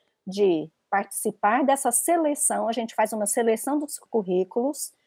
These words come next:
Então, pra esse primeiro grupo do primeiro semestre, a gente recebeu vários currículos e a gente selecionou cinquenta pra poder participar do curso de mentores.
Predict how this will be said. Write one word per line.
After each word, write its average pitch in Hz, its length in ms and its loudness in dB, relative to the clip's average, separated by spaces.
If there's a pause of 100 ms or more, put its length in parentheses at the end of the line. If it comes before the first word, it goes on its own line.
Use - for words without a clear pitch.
(240)
Então, 233 280 0
pra 240 140 2
esse 262 200 4
primeiro 269 380 2
grupo 240 480 2
do 190 100 -6
primeiro 208 300 -4
semestre, 220 580 -2
a - 20 -4
gente 226 220 -6
recebeu 240 500 2 (560)
vários 277 640 2
currículos 240 600 0
e - 20 4
a 262 40 6
gente 262 200 -2
selecionou 254 720 2 (260)
cinquenta 254 880 2 (540)
pra 240 160 2
poder 233 280 4
participar 240 440 -2
do 208 100 -2
curso 226 280 -4
de 214 100 -4
mentores. - 840 -2